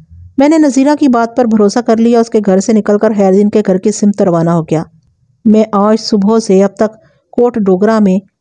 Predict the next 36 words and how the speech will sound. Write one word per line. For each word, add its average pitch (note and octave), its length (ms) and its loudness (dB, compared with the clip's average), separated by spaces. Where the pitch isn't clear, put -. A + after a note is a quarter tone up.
इधर B3+ 240 0
से B3+ 140 -2
उधर A3+ 200 2
चकराता G#3 440 -2
फिर G3+ 180 -2
रहा G#3 200 -2
था G#3 120 -4
और G#3 100 0
मेरी G3+ 240 2
अब G3+ 160 -4
तक G3+ 100 -2
की - 100 -4
तफ्तीश G3 380 -2
के - 140 -2
नतीजे F#3 400 0
में G3 160 2
दो A3+ 200 2
मशकूक A#3+ 500 0
अफराद G#3 280 -2
सामने F#3+ 340 2
आ F3 80 2
चुके G3 240 -4
थे A3 140 -2
जिन G#3+ 260 0
पर F#3+ 260 -2
बिजली G#3+ 380 2
की A#3 120 0
गुमशुदगी G3 540 0
के A3+ 100 -2
हवाले F#3 300 0
से A3 200 -2
शक A#3 260 -2
किया A3 220 0
जा F#3 120 0
सकता E3 340 -4
था, E3+ 140 -4